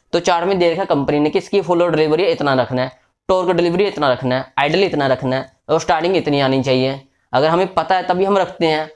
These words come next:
और सीआरडी का हमें पता नहीं है तो हम कैसे रखेंगे? तो आप सिमुलेटर लो, कोई भी लो, अच्छा लो, बढ़िया लो,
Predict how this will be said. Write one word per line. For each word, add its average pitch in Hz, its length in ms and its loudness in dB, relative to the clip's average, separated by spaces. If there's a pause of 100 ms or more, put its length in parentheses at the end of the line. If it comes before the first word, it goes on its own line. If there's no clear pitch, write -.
और 175 80 -2
सीआरडी 185 360 0
का 208 80 2
हमें 208 220 -2
पता 190 240 0
नहीं 196 200 2
है 190 200 -4 (160)
तो 202 60 2
हम 196 60 -2
कैसे 180 300 -2
रखेंगे? 160 480 -2 (680)
तो 160 60 2
आप 175 140 0
सिमुलेटर 165 420 0
लो, 156 400 0 (240)
कोई 156 200 2
भी 170 120 0
लो, 170 320 -2
अच्छा - 300 -4
लो, 180 340 -2 (220)
बढ़िया 143 340 2
लो, 175 340 0